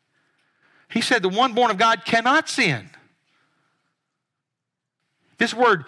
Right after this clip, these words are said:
this word practice, all through here, in the King James is translated,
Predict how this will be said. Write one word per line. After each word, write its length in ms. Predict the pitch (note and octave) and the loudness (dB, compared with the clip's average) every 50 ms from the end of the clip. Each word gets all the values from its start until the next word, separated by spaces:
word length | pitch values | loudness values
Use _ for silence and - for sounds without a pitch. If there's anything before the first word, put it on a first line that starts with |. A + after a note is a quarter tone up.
| - - | -6 -2
this 240 | - G#3 - - F#3 | -2 -2 -2 -2 0
word 480 | G#3 A3+ G#3 F#3 D#3+ D#3 D3 C#3+ - | 2 2 4 4 4 2 0 -4 -10
practice, 800 | - - - G3 F#3 E3 - - A#2+ A2 A#2+ B2+ - - - - - _ _ _ _ _ _ _ _ _ _ _ _ - - | -6 -2 0 0 0 0 -2 -8 -10 -10 -8 -8 -8 -8 -10 -12 -14 _ _ _ _ _ _ _ _ _ _ _ _ -12 -4
all 220 | - D3 E3+ F3+ | -2 0 0 0
through 200 | F3 - F#3 E3+ | 0 0 0 2
here, 380 | B2+ A#2+ G#2+ G#2 A#2 C#3 D3 - _ - - - - _ - | 2 0 -2 -2 -4 -6 -8 -12 _ -20 -20 -20 -20 _ -6
in 120 | - E3 | -4 -4
the 80 | D#3 D#3 | -4 -2
King 220 | - A#3+ C4 C4 | -2 -4 -4 -2
James 320 | F3 E3+ D#3 D3+ D#3 D3 D3+ | -2 -2 0 0 -2 -4 -6
is 100 | C#3+ - | -8 -10
translated, 720 | - - - F#3 F3+ E3 A#2+ C#3+ C#3 C3+ C3 C3 B2+ B2+ | -10 -8 -6 -4 -4 -4 -4 -4 -4 -4 -4 -6 -8 -12